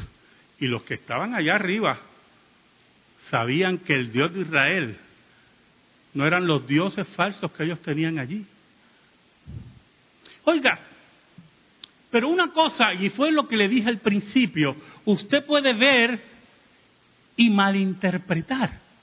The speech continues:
Los habitantes de Canaán interpretaban la intervención del Dios de Israel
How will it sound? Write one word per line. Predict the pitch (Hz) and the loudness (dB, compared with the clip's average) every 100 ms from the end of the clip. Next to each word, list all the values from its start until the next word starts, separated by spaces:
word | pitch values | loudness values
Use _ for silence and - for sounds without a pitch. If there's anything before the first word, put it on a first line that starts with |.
| _ _ _ _ _ _ _ _ _ _ - - - _ _ _ _ _ _ _ _ _ _ _ _ _ _ - - - - - _ _ _ _ _ _ _ _ _ 175 | _ _ _ _ _ _ _ _ _ _ -20 -20 -20 _ _ _ _ _ _ _ _ _ _ _ _ _ _ -20 -20 -20 -20 -20 _ _ _ _ _ _ _ _ _ 2
Los | 180 220 - - - | 4 4 0 -4 2
habitantes | 208 208 190 - 294 339 320 269 | 4 4 0 2 2 2 2 2
de | 220 220 | 2 2
Canaán | 208 202 202 233 208 202 208 196 - - | 4 4 4 6 4 2 -2 -8 -16 -6
interpretaban | - 277 269 262 226 196 214 190 196 269 320 302 262 240 - - - | 2 4 4 4 2 4 2 2 2 2 2 2 2 2 -4 -6 2
la | 220 220 | 4 4
intervención | 202 - 208 190 190 190 175 - 233 285 339 349 294 196 | 0 2 2 4 0 0 -2 -2 2 4 2 0 -2 0
del | 226 208 | 0 2
Dios | 175 302 294 | 0 0 0
de | 269 | 0
Israel | 247 220 240 | 2 2 2